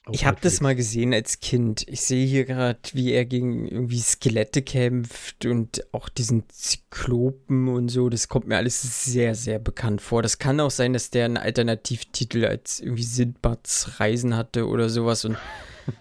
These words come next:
Speaker 1: <laughs>
Speaker 2: äh, sowas hab ich damals als sehr junger M-, als Kind auf jeden Fall geguckt.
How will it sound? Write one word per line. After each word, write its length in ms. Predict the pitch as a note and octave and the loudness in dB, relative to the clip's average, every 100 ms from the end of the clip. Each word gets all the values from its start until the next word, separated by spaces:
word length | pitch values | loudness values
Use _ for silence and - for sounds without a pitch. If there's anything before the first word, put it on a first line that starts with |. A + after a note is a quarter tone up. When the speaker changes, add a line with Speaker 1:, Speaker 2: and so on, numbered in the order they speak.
| - | -6
Speaker 1:
<laughs> 160 | C3 - _ _ _ | -6 -6 _ _ _
Speaker 2:
äh, 300 | - A#2+ A2 | -2 0 0
sowas 360 | A2+ A#2+ A#2+ A2 | 0 0 2 2
hab 120 | A#2+ | 0
ich 240 | A2 - _ _ _ _ _ _ _ _ - | -2 -6 _ _ _ _ _ _ _ _ -2
damals 560 | A#2+ A#2 A#2 - - | 2 2 0 -2 -6
als 500 | - G#2 A2+ - - - _ _ _ | -4 -2 -2 -2 -6 -10 _ _ _
sehr 340 | - B2 A2+ A2+ | -6 0 2 2
junger 260 | A2+ A#2 A2+ | 0 0 2
M-, 460 | A2+ A2 A2+ A#2 - - - _ - | 0 0 -2 -4 -8 -20 -20 _ -8
als 260 | - B2 - | -4 -2 -2
Kind 520 | - C#3 C3 C3+ C3+ | -2 0 2 2 -2
auf 180 | A2+ - | -6 -4
jeden 120 | A#2 | -2
Fall 160 | B2 A#2 | 0 0
geguckt. 960 | A#2 A2+ - - C#3 D3 - - - | -2 -8 -8 0 0 0 -4 -12 -12